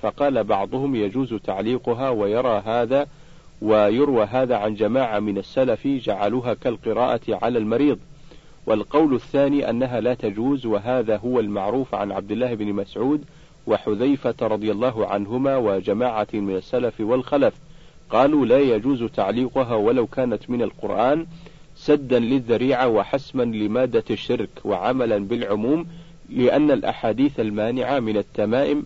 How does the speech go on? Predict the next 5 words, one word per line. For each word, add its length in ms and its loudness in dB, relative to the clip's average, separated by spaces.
أحاديث 520 -4
عامة 420 0
لم 260 2
تستثن 600 -4
شيئا، 460 -2